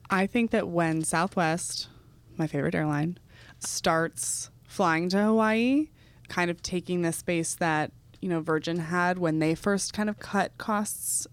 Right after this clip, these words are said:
on flights to Hawaii. I think when Southwest rolls in with their even lower flights, I think it's totally gonna be even more accessible for people to get to.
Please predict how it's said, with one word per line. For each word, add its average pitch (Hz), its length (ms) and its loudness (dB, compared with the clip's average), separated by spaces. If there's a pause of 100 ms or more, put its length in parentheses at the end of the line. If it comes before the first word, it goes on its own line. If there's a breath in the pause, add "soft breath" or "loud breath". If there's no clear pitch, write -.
on 214 160 -2
flights 220 380 -2
to 220 200 0
Hawaii. 220 460 2
I 180 60 -2
think 180 160 -2
when 165 120 -2
Southwest 175 460 -4
rolls 175 220 0
in 160 220 2
with 156 120 -4
their 156 140 -4
even 156 240 -2
lower 151 240 -2
flights, 160 420 -4
I 185 60 -4
think 220 120 2
it's - 180 -2
totally 208 460 2
gonna 156 200 0
be 156 420 0 (680 loud breath)
even 190 380 0
more 156 220 0
accessible 151 560 -6
for 165 120 -8
people 147 260 -6
to 143 100 -6
get - 180 -6
to. 101 300 -8